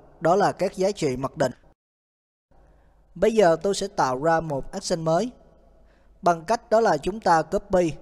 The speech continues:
index chín action. Sau đó tôi sẽ thực hiện đó là thay đổi phần tên của action. Chúng ta sẽ có index mười action. Bên trong index mười action này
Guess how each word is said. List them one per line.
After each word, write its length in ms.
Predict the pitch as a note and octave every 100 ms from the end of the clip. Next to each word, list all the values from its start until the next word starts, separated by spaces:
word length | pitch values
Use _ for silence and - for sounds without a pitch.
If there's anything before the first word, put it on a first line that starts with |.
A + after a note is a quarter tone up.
| - _
index 340 | - E3 D#3 F3
chín 220 | - F3 G3
action. 440 | G#3 A3 - - C#3 - - - _ _ _ _ _ _ _ _ _ _
Sau 340 | - - A3+ A3
đó 200 | G#3 B3+
tôi 260 | - G#3+
sẽ 180 | G3+ F3+
thực 200 | F#3 -
hiện 280 | E3 D3 C3 - - -
đó 160 | F#3 G#3+
là 200 | F3 C#3+
thay 260 | E3+ E3+
đổi 260 | D#3+ A#2+ C3
phần 240 | E3 D3+ B2+ - _ _
tên 240 | F#3 F3 D#3+
của 140 | C#3
action. 380 | E3 - F#3 D#3+ C#3+ - - - _ _
Chúng 160 | E3 F#3
ta 240 | E3+ D#3
sẽ 180 | - B2
có 320 | - C3+ F3 - _ _
index 320 | D#3 C#3 F3+ -
mười 260 | D#3 B2+ -
action. 420 | F3 - F#3+ D#3 C#3+ - _ _ _ _ _ _ -
Bên 200 | G#3+ G#3+
trong 260 | A#3+ A3
index 240 | G#3+ G#3 B3
mười 260 | G#3+ F3 D3
action 360 | D#3+ - G#3+ F#3+
này 280 | F3 C#3